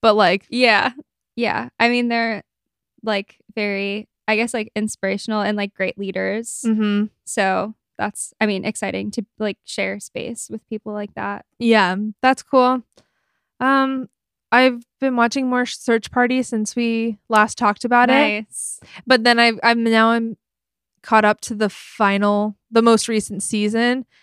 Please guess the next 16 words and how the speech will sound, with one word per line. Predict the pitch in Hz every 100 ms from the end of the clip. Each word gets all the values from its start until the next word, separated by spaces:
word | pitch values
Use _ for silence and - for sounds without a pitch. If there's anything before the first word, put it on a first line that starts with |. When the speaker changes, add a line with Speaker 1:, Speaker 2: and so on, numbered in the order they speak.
| _ _
Speaker 1:
and | 220 220
I | 214
Speaker 2:
Okay. | 208
Speaker 1:
haven't | 214 208 214
started | 208 208 202 214 233
it | 233
yet | 247 240
because | 226 220 202
it, | 180 -
like, | 214 196
goes | 196 202 208
on | 202
a |
whole | 202 - 196
nother | 190 175 196 202
tangent. | - 220 214 226 240 247